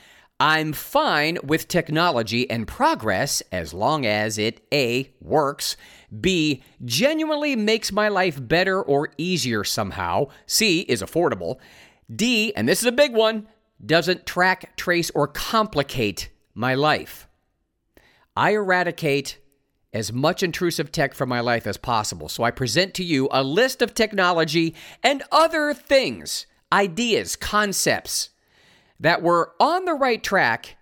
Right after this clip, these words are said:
and then went one progress step too far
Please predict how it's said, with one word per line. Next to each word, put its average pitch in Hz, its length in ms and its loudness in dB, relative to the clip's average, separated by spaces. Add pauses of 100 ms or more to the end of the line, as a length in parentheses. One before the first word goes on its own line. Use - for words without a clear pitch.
(600)
and 92 240 -10
then 202 320 0
went 175 300 0 (140)
one 208 560 0 (180)
progress 208 680 0
step - 340 -2
too 151 200 -2
far 95 480 0